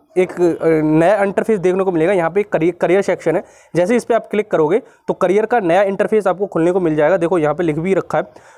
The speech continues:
तो यहाँ पे उसके बाद में आपको नीचे एक देखने को मिलेगा, "See opening at G S W," ये वाला ऑप्शन। तो इस पर जैसे ही आप क्लिक करोगे तो एक नया इंटरफेस खुलेगा आपके सामने।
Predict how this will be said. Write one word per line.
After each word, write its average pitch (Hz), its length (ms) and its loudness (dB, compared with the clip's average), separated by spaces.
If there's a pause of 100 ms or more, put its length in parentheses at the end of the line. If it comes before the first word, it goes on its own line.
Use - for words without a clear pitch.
(100)
तो 214 80 0
यहाँ 170 260 0
पे 233 100 0
उसके 208 280 0
बाद 170 280 0
में 220 120 -2
आपको 208 260 -2
नीचे 190 320 0
एक 202 80 -4
देखने 196 260 0
को 196 100 0
मिलेगा, 165 340 2 (260)
"See 233 180 0 (100)
opening 190 360 0
at 214 160 0
G 170 220 0
S 160 100 -6
W," 127 240 -2 (120)
ये 165 140 2
वाला 147 220 2
ऑप्शन। 131 280 -4 (340)
तो 190 80 2
इस 208 120 -2
पर 247 120 -4
जैसे 208 240 -2
ही 226 40 2
आप 220 120 -2
क्लिक 214 180 -4
करोगे 190 240 0
तो 214 100 -2
एक 220 220 0
नया 160 200 2
इंटरफेस 208 400 0
खुलेगा 170 320 2
आपके 139 180 -2
सामने। 156 340 -2